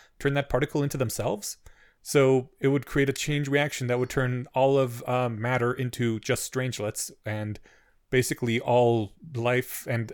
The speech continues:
everything would cease to exist 'cause everything is now this one type of particle, or this one type of, um, subatomic thing that doesn't interact with things like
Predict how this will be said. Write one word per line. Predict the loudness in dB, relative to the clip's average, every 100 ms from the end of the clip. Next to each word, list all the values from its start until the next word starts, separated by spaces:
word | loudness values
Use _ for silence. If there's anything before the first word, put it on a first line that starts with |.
| -4
everything | -2 0 -2 -4
would | -4
cease | -4 -4
to | -6
exist | 0 0 0 -2
'cause | -4
everything | -4 -6 -4 -6
is | -4
now | -4 -4
this | -6 -8
one | -8 -6
type | -8
of | -2
particle, | 0 0 -4 -8 -10 _ _ -20 _ _
or | -2 -2
this | 0 -2
one | -2
type | -2 -4 -2
of, | -2 -2
um, | -2 -4 -6 -14 _ _ _ -20 -10
subatomic | -4 -2 -2 -6 -6 -8 -14 -20 -6
thing | -4 -4 -8
that | -6
doesn't | -4 -4
interact | -6 -4 -4 -4
with | -6
things | -6 -6 -6
like | -6 -6